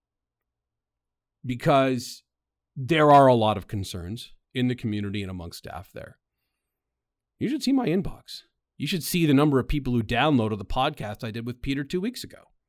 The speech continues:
Took a little break last week just 'cause I was off. I was in Cleveland seeing Springsteen for a bit. Obviously, we had Good Friday as well. But you should see the numbers from the podcast two weeks ago.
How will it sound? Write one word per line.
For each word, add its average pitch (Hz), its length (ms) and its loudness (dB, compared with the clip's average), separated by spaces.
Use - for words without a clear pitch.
Took 170 100 -2
a 139 60 -2
little 123 120 0
break 117 280 -4
last 104 240 -8
week 123 100 -8
just 104 160 -12
'cause 101 80 -10
I 101 80 -6
was 92 140 -10
off. 113 240 -4
I 98 60 -10
was 85 180 -18
in 92 160 -20
Cleveland 98 360 -12
seeing - 200 -18
Springsteen 160 480 2
for 160 100 0
a 151 60 2
bit. 147 260 -2
Obviously, 98 320 -12
we 92 60 -10
had 92 100 -12
Good 107 160 -18
Friday 131 300 2
as 110 100 -4
well. 151 240 -2
But - 100 -8
you 214 80 0
should 269 160 0
see 214 80 2
the 156 100 2
numbers 131 260 4
from - 80 0
the 170 60 0
podcast 175 380 2
two - 100 -8
weeks 247 160 -10
ago. - 280 -18